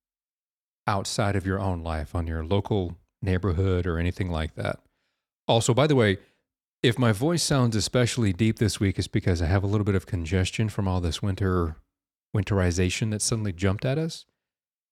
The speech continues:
So if I sound a bit like Batman, it's just because I have a sore throat. <laughs> What got me down this path? Because you know there had to be something that sparked this,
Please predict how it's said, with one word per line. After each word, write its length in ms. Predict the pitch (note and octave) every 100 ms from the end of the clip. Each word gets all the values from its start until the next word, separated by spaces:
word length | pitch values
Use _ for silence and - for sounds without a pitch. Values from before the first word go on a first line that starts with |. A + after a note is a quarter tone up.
| _ _ _ _
So 60 | A#2
if 100 | G#2
I 60 | G#2+
sound 320 | - C#3 A#2+
a 60 |
bit 240 | F#2+ A#2+ C3+
like 340 | A2+ F2+ -
Batman, 840 | - D#2 - D2+ C2 - - - - _ _
it's 180 | G#2 -
just 260 | - G2 - _ _
because 340 | G#2+ - F#2+ D#2+
I 120 | D#2+
have 220 | D2 D#2+
a 200 | D#2+ D2+ - _ _ _ _ _ -
sore 120 | G2+
throat. 280 | - - - _
<laughs> 20 | - - - - - - - - - - D#3 - - _ _ _ _ _ _ _ _ _ _ _ _ _ _ _ _
What 180 | B2+ D3+
got 160 | D3
me 100 | C3+
down 220 | A2+ G#2+ F#2+
this 140 | F2
path? 320 | - F2 D2
Because 200 | - G2
you 60 | F#2
know 340 | G2 A2+ A#2+
there 140 | A#2 G2+
had 160 | G2+
to 60 | F2+
be 120 | F2+
something 460 | - F2 F2 F2 D#2+
that 300 | D#2 D2+ -
sparked 460 | - - F2+ -
this, 360 | - D2 -